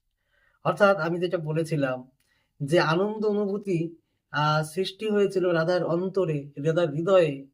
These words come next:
এবং, আহ, সেই আনন্দ অনুভূতিকে নিয়ে, আহ, বৈষ্ণব পদকর্তারা যে পদগুলো লিখেছিল সেগুলোই হচ্ছে ভাব সম্মিলনের পদ।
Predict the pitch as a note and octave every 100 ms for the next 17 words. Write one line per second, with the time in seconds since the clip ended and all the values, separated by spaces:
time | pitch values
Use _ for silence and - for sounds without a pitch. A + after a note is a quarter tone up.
0 | _ D#3+ E3+ D#3+ D#3 - _ _ C#3 C#3+
1 | D3 - F3 E3+ E3 - _ - D3+ F3+
2 | G3 G3 G#3 F3+ D3+ F#3 F#3 G3 G3+ G3
3 | F#3 F#3 F3 D#3 D#3 _ _ C3+ C#3 C#3
4 | C#3 C#3+ C#3 D#3 - F#3 F3+ D#3 D#3+ F3
5 | F3 F#3 E3 D3 C#3+ D3+ D3 D3+ E3 E3+
6 | E3 D#3 E3 D3+ D3 C#3 D3+ C#3+ F3+ E3+
7 | E3 D#3 D3 C#3 C#3+ - F#3 G#3+ G#3+ F#3
8 | D3 C3